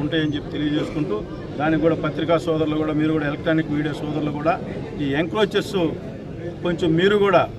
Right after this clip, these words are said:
పట్టణాలు ఇప్పుడు ఎక్కడ పోయినా టూ వీలర్లు, ఫోర్ వీలర్లు పార్కింగ్ చేసి షాపులకు పోతామంటే పోలీసు సోదరులు కూడా ట్రాఫిక్ సమస్యను దృష్టిలో పెట్టుకొని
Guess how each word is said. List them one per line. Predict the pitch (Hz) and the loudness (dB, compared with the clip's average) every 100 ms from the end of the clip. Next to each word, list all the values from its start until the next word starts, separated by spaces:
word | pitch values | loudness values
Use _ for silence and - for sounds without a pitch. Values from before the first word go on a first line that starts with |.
| 175 | -6
పట్టణాలు | - 196 190 | -4 -2 0
ఇప్పుడు | 170 180 170 | 0 0 0
ఎక్కడ | 190 185 | 0 0
పోయినా | 185 185 180 - - - - - - | 2 0 -2 -6 -12 -12 -12 -12 -2
టూ | 190 | 2
వీలర్లు, | 190 185 180 165 | 4 4 2 -2
ఫోర్ | 170 180 | -2 0
వీలర్లు | 175 175 160 165 | 2 2 2 4
పార్కింగ్ | 175 175 180 | 4 2 0
చేసి | 165 165 151 | 2 2 0
షాపులకు | 160 165 175 160 156 | 0 0 2 2 0
పోతామంటే | 156 156 151 165 151 | 0 0 0 -2 -2
పోలీసు | 165 165 160 | 0 0 0
సోదరులు | 160 156 151 | -2 -2 -2
కూడా | 156 143 | -4 -4
ట్రాఫిక్ | 147 156 160 - | -2 -2 -2 -2
సమస్యను | 156 151 156 143 | -2 0 -2 -2
దృష్టిలో | 135 - 160 | -4 -4 -4
పెట్టుకొని | 135 - 160 156 | -4 -4 -2 0